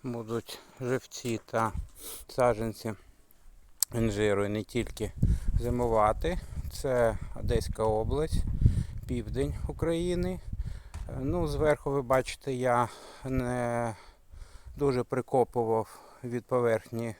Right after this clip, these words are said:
ж-, живців. От. Е, м-, м-, можливо, на північі трохи більше землі треба накидати на яму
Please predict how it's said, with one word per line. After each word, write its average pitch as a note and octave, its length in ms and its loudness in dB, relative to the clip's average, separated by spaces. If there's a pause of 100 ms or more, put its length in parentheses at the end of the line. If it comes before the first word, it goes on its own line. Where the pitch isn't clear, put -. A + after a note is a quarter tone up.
ж-, A#2+ 200 -12
живців. B2 640 -6 (1120)
От. G#2+ 600 -6
Е, A#2 420 -4 (960)
м-, C#3 180 -4
м-, C#3 200 -4 (420)
можливо, D3+ 500 2
на C3+ 540 4
північі C#3 640 -2
трохи B2 520 0 (460)
більше A#2+ 560 -2
землі A#2+ 340 -2
треба A#2 320 0
накидати A2+ 560 -2
на B2 100 -6
яму D3 420 -2